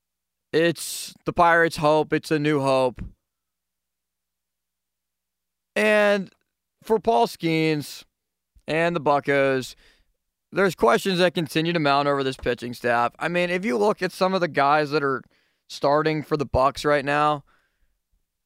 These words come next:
Andre Jackson, Osvaldo Bido, Johan Oviedo, who is not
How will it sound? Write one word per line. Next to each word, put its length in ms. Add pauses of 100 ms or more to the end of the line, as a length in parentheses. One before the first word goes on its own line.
(1040)
Andre 640
Jackson, 1080 (420)
Osvaldo 880 (100)
Bido, 880 (680)
Johan 540
Oviedo, 1120
who 500 (520)
is 180
not 300